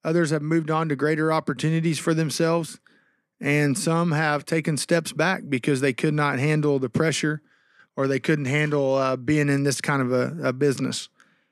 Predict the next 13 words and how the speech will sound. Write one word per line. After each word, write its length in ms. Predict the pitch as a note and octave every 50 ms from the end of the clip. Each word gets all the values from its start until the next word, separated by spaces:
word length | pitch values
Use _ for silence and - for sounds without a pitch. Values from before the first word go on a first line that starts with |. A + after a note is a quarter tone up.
| _ _ _ _ _ _ _ -
And 400 | - D#3 D#3 D3+ D3 C#3+ D3 - _ _ _ _ _ _ _ _ _ _ _ _ _ _ _ _ _ -
I'll 100 | D#3+ G3+
be 160 | A3 B3 F#3
honest 320 | E3+ G3+ A3 G#3 E3+ -
with 160 | F3+ E3 C#3 C3+
you, 300 | C#3+ B2+ A#2 C3+ E3+ - _ _ _ _ _ _ _ -
like, 500 | D#3 D#3+ D#3 D3 C#3 C3+ - - - _ _ _ _ _ _ _ _ _ _ _ _ _ _ _ _ _ _ _ _ _ _ _ _ _ -
it, 180 | D#3+ G3 F#3 E3+ -
it, 180 | - F#3 F#3+ - - G#3
it's 220 | - E3+ F3 -
hurtful 420 | - F#3+ G3+ G#3 E3 - D#3+ D3 C3+
to 80 | C3
me. 260 | B2 B2 A#2+ A#2 A#2